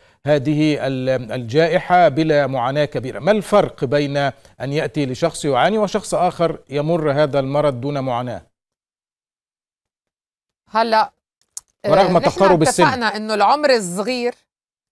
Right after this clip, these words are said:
Speaker 2: إيه، الكبار بالسن أخطر من الصغار بالسن.
Speaker 1: مم.
Speaker 2: بعدين في شيء إنه مناعة الإنسان، كل واحد، كل إنسان مناعته different،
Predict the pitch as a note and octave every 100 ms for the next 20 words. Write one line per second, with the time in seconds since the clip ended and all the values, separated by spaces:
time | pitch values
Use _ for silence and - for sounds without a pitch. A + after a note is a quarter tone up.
0 | - A3 D3+ D3+ - A3 F#3+ D4+ E4 C#4
1 | - - D4 D4 - - - C4+ G#3+ G#3
2 | G#3 E3+ E3+ G#3 F3 D#3 - - D#3 C3+
3 | - E3 C3+ G#2 _ _ _ _ _ _
4 | _ _ _ _ _ - F#3+ A3 C#4+ D#4
5 | C#4+ - D4 - D#4+ C4 B3+ B3 B3 B3
6 | D4 B3+ - A3 G#3+ F3 A3+ G3+ D3 -
7 | _ _ _ - E4+ E4 D#4+ D4+ D#4 D4
8 | C4 - D4+ D#4+ D4 C4+ C4 - C4+ C4
9 | B3+ G#3+ A3+ A#3+ C4 G#3 B3 A#3+ A#3+ -
10 | _ - E3 G#3+ - G#3 D#3+ D3+